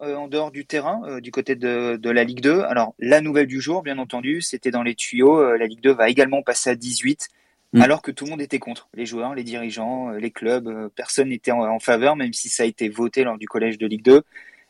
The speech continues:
Speaker 1: Mais on avait compris que, euh, c'est peut-être plus une décision, euh, qu'on a, qu'on a donnée au club de Ligue deux. On a dit, faites ça et vous aurez des retours sur investissement. En tout cas, c'est ce qu'on nous a un petit peu fait comprendre du côté d'Amiens.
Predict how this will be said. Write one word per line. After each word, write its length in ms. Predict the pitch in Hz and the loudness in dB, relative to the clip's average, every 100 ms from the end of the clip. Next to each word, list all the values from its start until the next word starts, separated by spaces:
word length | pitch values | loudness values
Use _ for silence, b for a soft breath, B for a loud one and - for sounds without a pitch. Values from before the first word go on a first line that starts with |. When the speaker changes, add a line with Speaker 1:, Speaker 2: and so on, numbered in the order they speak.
| - | -8
Speaker 1:
Mais 100 | 104 | -4
on 100 | 110 | 0
avait 200 | 107 107 | 2 2
compris 400 | - 107 139 143 | 2 0 4 4
que, 120 | - | 4
euh, 400 | 113 113 113 110 | 2 2 -2 -6
c'est 220 | - 104 - - | -10 -16 -10 -6
peut-être 160 | 104 | -4
plus 240 | - 139 123 | 2 2 2
une 120 | 113 | 2
décision, 720 | 120 - 123 123 143 147 123 | 2 2 0 2 4 4 4
euh, 60 | 110 b b b b | 2 b b b b
qu'on 200 | - 117 | -8 0
a, 560 | 113 110 107 101 101 98 b b b - | 4 4 2 -2 -6 -10 b b b -12
qu'on 180 | - 113 | -6 -4
a 100 | 110 | 0
donnée 440 | 123 165 175 185 | 4 6 6 4
au 80 | 147 | 4
club 200 | 160 147 | 0 0
de 100 | 147 | 0
Ligue 160 | 143 | 0
deux. 100 | 139 | -2
On 60 | 175 | -2
a 120 | 147 | -2
dit, 140 | 135 131 | -4 -4
faites 260 | 165 165 | -4 -4
ça 380 | - 175 190 175 | 0 0 0 -4
et 100 | 139 | -10
vous 180 | 127 127 | -10 -10
aurez 180 | 135 135 | -8 -6
des 80 | |
retours 340 | 127 127 147 - | -6 -6 -10 -12
sur 120 | 131 | -10
investissement. 580 | 123 127 - 127 131 160 | -8 -10 -12 -12 -8 -8
En 40 | |
tout 100 | 139 | -6
cas, 120 | 120 | -8
c'est 160 | 120 117 | -10 -10
ce 100 | - | -12
qu'on 240 | - 113 | -10 -10
nous 160 | 110 110 | -4 2
a 140 | 107 | 4
un 80 | 104 | 2
petit 140 | 117 - | -2 -2
peu 100 | 127 | -2
fait 100 | 135 | -2
comprendre 340 | 131 - 131 | -4 -2 -4
du 120 | 117 | -2
côté 240 | 120 110 113 | 0 2 4
d'Amiens. 340 | 117 123 | 4 4